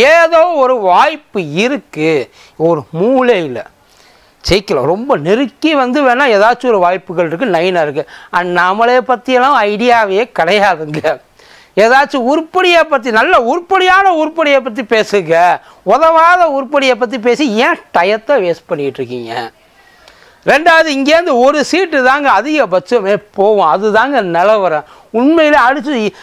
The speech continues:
கருத்து கணிப்பு சொல்லியிருக்காப்புலப்பா. Actually, அந்த மனுஷன் கருத்து கணிப்பை போற போக்கில் அடிக்கல, எல்லாத்தையும் பார்த்து இப்படி தான் அடிக்கிறாப்புல. அதே மாதிரி அவருக்கும் மனசுக்குள்ள, ஏன்னா சொன்னேன் அந்த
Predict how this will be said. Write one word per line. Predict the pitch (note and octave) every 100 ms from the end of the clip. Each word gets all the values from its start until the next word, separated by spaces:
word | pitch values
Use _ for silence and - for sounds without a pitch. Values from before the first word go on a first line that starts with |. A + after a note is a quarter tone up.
| -
கருத்து | - B3+ D4+ F4 F#4
கணிப்பு | F4+ F4 F4
சொல்லியிருக்காப்புலப்பா. | C#4+ D4+ D4 C#4+ C4 A3+ G#3 D#3+ C#3 D3 F#3 C3 A#2 _ _ _ -
Actually, | E3+ D4+
அந்த | D4 B3+
மனுஷன் | A3+ C#4 C4 A#3
கருத்து | B3 E4 E4
கணிப்பை | C4+ B3
போற | A#3+ - D4 F4 C#4+
போக்கில் | C#4 C4+ B3
அடிக்கல, | A3+ F#3 D#3+ D3+ F3 C#4+ - - -
எல்லாத்தையும் | F3 F#3+ G#3 D4 C4 -
பார்த்து | A3 B3+ A#3+
இப்படி | B3 G3
தான் | G3+ F#3+
அடிக்கிறாப்புல. | C#3+ C3 G#2 G2 F2+ _ _ _ _ _ _ _ _ _ - -
அதே | C4 D#4
மாதிரி | E4 B3
அவருக்கும் | C4+ F4 F4 F4 F4
மனசுக்குள்ள, | C#4+ D#4 D4+ C4+ B3
ஏன்னா | A3+ C4+ C#4+ C#4+ G#3 F#3+
சொன்னேன் | A3 D4 D4 C4
அந்த | B3 G3+